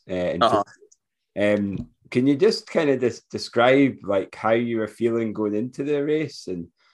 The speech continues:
Speaker 1: or even just
Speaker 2: I was
Speaker 1: how
Speaker 2: quite,
Speaker 1: you were feeling going
Speaker 2: I was
Speaker 1: to
Speaker 2: quite nervous going into the race.
Speaker 1: Okay.
Speaker 2: That, uh, when, when I noticed, when I just, I just dug in and just when I thought I was, thought it was right to go for it, then I just,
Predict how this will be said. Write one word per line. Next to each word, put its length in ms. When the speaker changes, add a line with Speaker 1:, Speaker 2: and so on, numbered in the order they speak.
Speaker 1:
or 240
even 320
just 260
Speaker 2:
I 60
was 180
Speaker 1:
how 60
Speaker 2:
quite, 240
Speaker 1:
you 100
were 80
feeling 60
going 180
Speaker 2:
I 40
was 120
Speaker 1:
to 60
Speaker 2:
quite 220
nervous 400
going 200
into 300
the 140
race. 580
Speaker 1:
Okay. 300
Speaker 2:
That, 480
uh, 40
when, 240
when 180
I 80
noticed, 480
when 180
I 100
just, 300
I 80
just 260
dug 220
in 180
and 420
just 360
when 200
I 120
thought 400
I 40
was, 280
thought 260
it 100
was 140
right 320
to 80
go 320
for 160
it, 180
then 200
I 100
just, 300